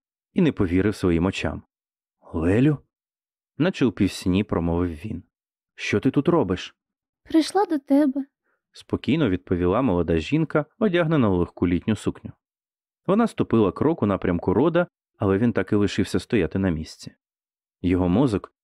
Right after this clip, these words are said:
Speaker 1: невпинно шукав пояснення тому, що бачили очі.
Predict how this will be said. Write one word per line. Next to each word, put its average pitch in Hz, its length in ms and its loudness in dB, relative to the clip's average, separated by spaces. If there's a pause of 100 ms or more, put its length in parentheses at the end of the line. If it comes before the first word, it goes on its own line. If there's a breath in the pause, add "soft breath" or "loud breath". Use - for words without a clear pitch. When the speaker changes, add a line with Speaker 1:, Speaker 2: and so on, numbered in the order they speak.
Speaker 1:
невпинно 160 440 0
шукав - 360 -2
пояснення 85 640 0
тому, 95 340 0 (160)
що - 220 -4
бачили 87 520 -2
очі. - 380 -6